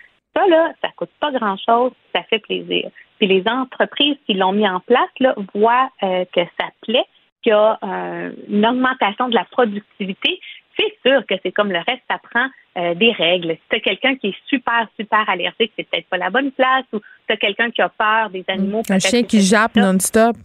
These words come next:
Speaker 2: c'est pas mieux, là ?
Speaker 1: Ben oui, tu sais, c'est ça. Il, il jappe tout le temps, euh, il est fatigant, il mange des choses. Encore là, ça prend du jugement. Mais si ça fait plaisir,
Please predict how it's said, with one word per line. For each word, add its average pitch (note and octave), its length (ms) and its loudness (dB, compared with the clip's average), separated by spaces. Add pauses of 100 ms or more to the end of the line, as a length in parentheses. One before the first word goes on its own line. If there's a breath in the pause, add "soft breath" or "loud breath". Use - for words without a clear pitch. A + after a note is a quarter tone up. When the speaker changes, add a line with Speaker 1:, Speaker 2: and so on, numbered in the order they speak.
(120)
Speaker 2:
c'est - 100 -20
pas F3+ 100 2
mieux, F3+ 340 2
là ? D4+ 160 -2
Speaker 1:
Ben A#3+ 180 2 (100)
oui, B3+ 560 2
tu C4 80 0
sais, C#4 160 -2
c'est A#3 180 -2
ça. A3 260 2
Il, F#3 300 -2
il G3 180 -2
jappe G#3 220 -2
tout A3+ 80 -4
le G#3 80 -2
temps, C4+ 440 -2
euh, G3 100 4 (240 loud breath)
il G#3 100 4
est G3+ 100 0
fatigant, A3+ 440 -2
il B3+ 160 -2
mange G3 260 -4
des F#3+ 140 -2
choses. C#4 320 0
Encore G3+ 260 -2
là, D#4 180 0
ça - 100 -2
prend A#3 200 -4
du G3 180 -8
jugement. G3 460 -4 (300 loud breath)
Mais G3+ 180 0 (240)
si G#4 140 2
ça - 80 -2 (100)
fait F#3 180 0
plaisir, B3 640 0